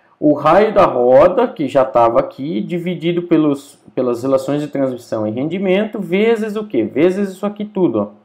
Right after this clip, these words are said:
que eu acabei de trans-, de, de abrir aqui, o que que é cada uma das coisas. Então, por exemplo, a força de arrasto, a gente viu que a gente calcula pelo coeficiente de arrasto, vezes a massa específica do ar,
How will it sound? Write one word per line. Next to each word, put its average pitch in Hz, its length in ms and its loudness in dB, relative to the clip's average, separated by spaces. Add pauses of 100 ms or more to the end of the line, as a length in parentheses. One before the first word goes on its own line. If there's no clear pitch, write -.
(140)
que - 100 -8
eu 156 80 4
acabei 131 360 0
de 151 180 -8 (180)
trans-, 151 380 -2
de, 123 400 -2
de 117 180 0
abrir 160 560 2
aqui, 120 200 0
o 135 60 2
que 202 140 -10
que 175 240 2
é 170 60 4
cada 175 220 0
uma 170 140 0
das 175 200 0
coisas. - 400 -16 (380)
Então, 202 200 2
por 208 140 2
exemplo, 143 420 2
a 131 120 0
força 196 500 2
de 147 160 0
arrasto, 120 800 0
a 120 100 -4
gente 127 240 -6
viu 135 180 -2
que 147 100 -4
a - 20 -2
gente 139 180 -6
calcula 135 520 0
pelo 113 240 -4
coeficiente 127 420 -4
de 180 60 -2
arrasto, 160 520 0
vezes 113 280 -6
a 113 60 -4
massa 131 280 -6
específica 170 460 -6
do 160 180 2
ar, 143 320 2